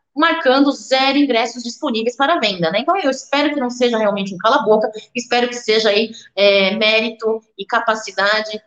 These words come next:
de uma profissionalização da gestão atual da Sociedade Esportiva Palmeiras. Já segue a live aí.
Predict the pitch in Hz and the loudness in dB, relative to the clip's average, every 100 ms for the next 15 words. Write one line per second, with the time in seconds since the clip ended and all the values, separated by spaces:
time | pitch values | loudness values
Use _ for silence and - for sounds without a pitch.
0 | _ 175 196 202 196 196 262 269 277 254 | _ -10 -4 0 0 2 0 0 -2 -2
1 | 233 240 214 208 - 202 202 - _ - | 0 2 2 0 2 2 2 -2 _ -2
2 | 240 233 226 - 202 202 202 180 180 180 | 0 0 -2 0 2 2 2 2 2 0
3 | - - 202 202 - 185 - 175 - - | -6 -6 -4 -4 -4 -4 -6 -14 -14 -4
4 | 196 185 147 151 185 160 - - 180 208 | -4 -2 -2 -2 -2 -4 -6 -6 -2 0
5 | 208 202 202 - | 2 2 0 -4